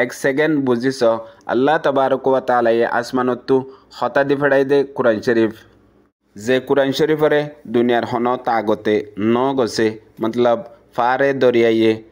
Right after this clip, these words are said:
ওইনে হাওয়াইয়ে এত বড় তাকতই বাদিও কোরআন শরীফর তাকতর মন তো হন তাকত ন দে আনরে সবুত দিয়ে দুনিয়ার মখলুকে ইয়ার বাদিও ইনসানে কবুল গজ্জে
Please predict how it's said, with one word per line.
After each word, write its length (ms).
ওইনে 280
হাওয়াইয়ে 440
এত 100
বড় 120
তাকতই 500
বাদিও 380
কোরআন 280
শরীফর 340
তাকতর 520
মন 200
তো 120
হন 100
তাকত 320
ন 20
দে 80
আনরে 300
সবুত 440
দিয়ে 200
দুনিয়ার 380
মখলুকে 480
ইয়ার 240
বাদিও 400
ইনসানে 440
কবুল 340
গজ্জে 280